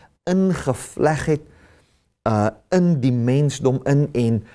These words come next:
in die feit dat hy homself ingevleg het in die mensdom in, het hy die mensdom in God ingevleg en so sien ons dan nou suiwer ons sien in die, uh, um, in die Engels sê, "If your eye is single."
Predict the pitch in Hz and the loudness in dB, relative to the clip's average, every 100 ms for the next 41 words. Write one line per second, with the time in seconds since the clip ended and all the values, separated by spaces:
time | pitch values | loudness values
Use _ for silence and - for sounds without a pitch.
0 | - _ - 175 185 147 123 156 151 143 | -20 _ -4 0 0 0 -2 0 0 2
1 | 123 117 151 139 131 147 135 - 131 120 | 0 0 0 0 0 -2 -2 0 0 0
2 | - 113 98 104 160 175 143 117 101 104 | -2 0 0 2 2 2 0 0 0 -4
3 | - - - 123 127 139 147 180 180 147 | -8 -8 -2 0 2 2 2 0 0 0
4 | 139 139 156 147 139 - - 202 - 123 | 0 0 0 0 0 -4 -2 -2 0 -4
5 | 113 107 - 101 - - - - - 117 | -4 -6 -4 -2 -2 -6 -18 -16 -4 -2
6 | 110 - 147 139 131 127 - - - 131 | -2 -4 0 2 2 0 -10 -12 -2 0
7 | 117 110 101 107 107 95 95 92 - - | 0 -2 0 0 0 0 0 -2 -12 -16
8 | - - 143 110 90 90 90 - - _ | -10 -2 -2 0 -2 -4 -6 -14 -20 _
9 | - 107 95 - 117 98 85 80 - _ | -4 -4 -4 -4 -2 0 -2 -6 -12 _
10 | _ - 92 - 85 80 73 - 98 - | _ -4 -2 0 0 0 -4 -4 -4 0
11 | 117 120 107 110 - 117 - 117 110 - | 0 0 -2 -4 -2 -2 -2 0 0 -2
12 | 135 135 147 - 113 107 - - - - | -6 -2 -4 -2 -2 -2 -6 -14 -12 -4
13 | 180 170 151 110 95 76 | 0 2 2 2 2 0